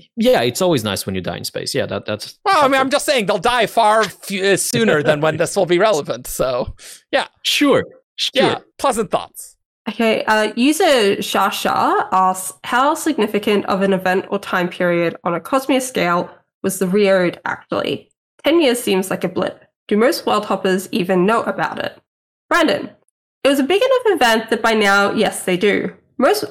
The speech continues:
Speaker 3: world hoppers actually know, because most world hoppers are going to be common tradespeople, things like that, running caravans from Roshar to Nalthis or things like that.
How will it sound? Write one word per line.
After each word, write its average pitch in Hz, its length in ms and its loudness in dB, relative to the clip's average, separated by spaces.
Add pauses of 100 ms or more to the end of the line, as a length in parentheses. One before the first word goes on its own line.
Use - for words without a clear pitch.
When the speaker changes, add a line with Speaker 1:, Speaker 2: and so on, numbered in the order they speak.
(160)
Speaker 3:
world 262 240 4
hoppers 226 400 0 (140)
actually 202 500 0
know, - 320 -2 (320)
because 247 260 0
most 494 240 2
world 494 220 4
hoppers 226 440 2
are 247 80 0
going 269 240 2
to - 60 -16
be 240 120 0
common 370 360 2
tradespeople, 202 840 0 (160)
things 220 220 0
like 196 180 -2
that, - 260 -4 (320)
running 302 260 2
caravans 226 580 2
from 196 100 -2
Roshar 226 460 2
to 180 60 -2
Nalthis 254 580 2
or 196 80 0
things - 260 -4
like - 160 -6
that. - 260 -10